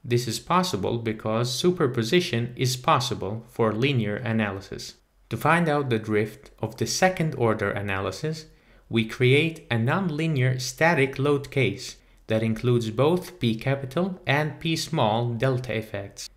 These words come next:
that include the loads of all three load cases multiplied by their respective scale factors in the load combination. This has to be done because superposition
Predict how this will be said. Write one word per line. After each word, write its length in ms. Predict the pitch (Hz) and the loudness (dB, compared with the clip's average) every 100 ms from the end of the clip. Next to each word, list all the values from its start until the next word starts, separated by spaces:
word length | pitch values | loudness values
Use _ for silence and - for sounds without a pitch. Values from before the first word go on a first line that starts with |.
| _ | _
that 200 | 120 113 | 0 2
include 420 | 117 110 117 120 113 | 2 0 2 2 2
the 100 | 107 | 0
loads 520 | 143 165 127 127 - - | 4 4 4 2 -4 -4
of 180 | 180 | -4
all 340 | - 147 170 170 | -2 0 2 0
three 380 | 165 127 165 160 | -4 -2 0 0
load 380 | 131 139 139 | 2 0 0
cases 500 | - 104 101 135 - - _ _ _ | 0 0 0 -4 -4 -14 _ _ _
multiplied 720 | - 165 175 127 117 104 110 - | 0 0 2 0 2 2 0 0
by 220 | 107 107 | 0 0
their 240 | 107 104 | 0 -2
respective 680 | 107 107 - 185 180 - 120 | 0 -2 2 2 2 -2 -2
scale 400 | - - 165 175 | -2 0 2 2
factors 680 | 127 107 101 - 139 - - - _ | 2 -2 -2 -2 -4 -4 -8 -20 _
in 200 | - 147 | -4 -2
the 80 | 123 | 0
load 360 | 113 113 120 123 | 2 2 2 -2
combination. 800 | 113 104 110 131 131 - - - - - _ 120 | -2 0 0 2 0 -2 -8 -14 -18 -20 _ 2
This 300 | 165 196 - | 4 4 4
has 260 | 160 175 | 2 2
to 100 | - | 0
be 140 | 127 113 | 2 2
done 420 | 101 104 147 - - | 2 0 -2 -6 -10
because 400 | 110 - 113 - | -8 -2 -2 2
superposition 920 | 196 190 151 123 113 165 - 98 101 | 0 2 0 0 0 0 -2 -6 -8